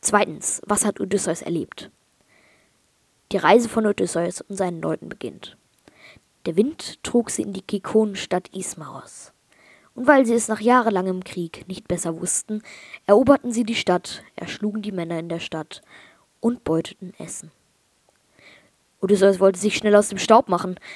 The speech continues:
aber seine Gefährten blieben lieber, um noch ein bisschen in der Stadt von ihrem Essen zu essen.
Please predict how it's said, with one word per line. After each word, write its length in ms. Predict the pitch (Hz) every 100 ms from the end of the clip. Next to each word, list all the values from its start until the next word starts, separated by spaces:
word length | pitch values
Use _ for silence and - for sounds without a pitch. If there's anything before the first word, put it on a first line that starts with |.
| -
aber 160 | - 254
seine 200 | 294 311
Gefährten 540 | - 208 190 - 240 -
blieben 280 | 196 165 160
lieber, 360 | 160 160 170 _ _
um 80 | 214
noch 140 | 226 233
ein 100 | 240
bisschen 300 | 262 277 262
in 120 | 240
der 120 | 254
Stadt 500 | - 175 - - - _ - - _ _ _ _
von 300 | - - 240
ihrem 260 | - 208 233
Essen 380 | 170 - 170 - -
zu 180 | -
essen. 240 | - -